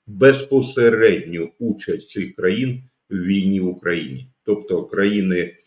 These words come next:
Заходу, в першу чергу, це мовиться про Велику Британію і Францію, на думку Російської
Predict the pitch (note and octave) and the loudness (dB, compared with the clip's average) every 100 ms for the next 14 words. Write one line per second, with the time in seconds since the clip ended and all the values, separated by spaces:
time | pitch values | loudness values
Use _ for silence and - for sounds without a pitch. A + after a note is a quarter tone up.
0 | _ _ G#2 G#2 C3+ C3 A2+ G2 F#2 G2+ | _ _ -2 2 2 2 0 0 0 0
1 | F2+ G2+ F#2 G2 E2 D#2+ - F#2 F2+ F2+ | -4 -6 -6 -4 -4 -6 -4 0 0 -2
2 | F2 E2+ - F2+ - F#2+ F#2+ F2+ - E2+ | -4 -6 -8 -10 -6 -2 -2 -4 -8 -6
3 | F#2 F2+ E2+ F2 E2+ B2+ C3+ C3 G2 F#2+ | -6 -6 -6 -8 -8 -6 -6 -6 -6 -6
4 | F#2 F2 F2 E2+ - F2+ - | -6 -8 -8 -10 -10 -16 -14